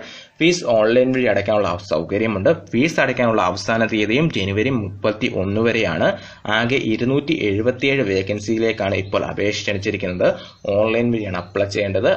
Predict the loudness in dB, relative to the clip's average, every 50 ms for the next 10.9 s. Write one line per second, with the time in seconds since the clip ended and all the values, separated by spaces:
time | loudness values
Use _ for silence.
0 | 0 -4 -2 0 0 0 -2 -4 -4 -2 0 2 2 2 0 0 -4 -2 -2 -2
1 | -2 -2 -6 -12 -20 -20 _ -16 -16 -10 -10 -10 -10 -10 -8 -8 -8 -8 -6 -4
2 | -4 -2 0 0 -2 0 0 0 0 0 0 -2 -2 0 0 0 0 -2 -4 -6
3 | -6 -4 -6 -4 -4 -4 -2 0 0 0 0 -2 -4 -4 -4 -4 -4 -4 -4 -4
4 | -4 -4 -6 -6 -8 -12 -14 -14 -10 -10 -10 -10 -10 -10 -14 -14 -14 -10 -10 -10
5 | -10 -10 -14 _ _ _ _ _ _ _ _ _ _ _ _ _ _ _ _ _
6 | _ _ _ _ _ _ _ _ _ _ _ _ _ _ -4 -2 0 0 2 2
7 | 0 0 0 2 4 4 4 4 4 4 4 4 4 2 2 0 2 2 2 2
8 | 4 2 2 0 0 0 2 2 4 2 2 0 0 0 0 0 -2 -2 0 0
9 | 2 2 2 -2 -4 -6 -8 -18 -20 -20 _ _ -2 -2 0 2 2 2 2 2
10 | 2 2 4 2 2 2 2 0 -2 0 0 -2 -2 0 0 2 2